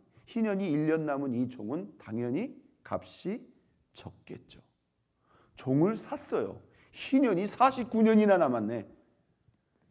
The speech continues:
이 사람은 값을 그만큼 더 추라는 거예요. 땅도 마찬가지예요. 아, 우리 하나님이 얼마나 세밀하게 그 이스라엘 백성들의 삶을 내다보고 있는가를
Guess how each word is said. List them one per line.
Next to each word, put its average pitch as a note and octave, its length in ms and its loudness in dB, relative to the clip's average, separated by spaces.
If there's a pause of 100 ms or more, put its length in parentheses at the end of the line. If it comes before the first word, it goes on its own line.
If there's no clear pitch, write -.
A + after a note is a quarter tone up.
이 B2 60 -4
사람은 C#3 440 0
값을 A#2+ 440 -10
그만큼 G2+ 400 -10
더 - 220 -18
추라는 F3+ 400 -16
거예요. - 220 -20 (1800)
땅도 A#3+ 400 2
마찬가지예요. - 680 -14 (1600)
아, A#2 200 -14 (120)
우리 C3+ 80 -6
하나님이 D3+ 680 -6
얼마나 G#3+ 760 -4
세밀하게 - 800 -12 (840)
그 G3+ 300 4
이스라엘 E3 480 -2
백성들의 A#2+ 640 -8
삶을 A2+ 400 -10
내다보고 G#2 480 -8
있는가를 F#2 480 -14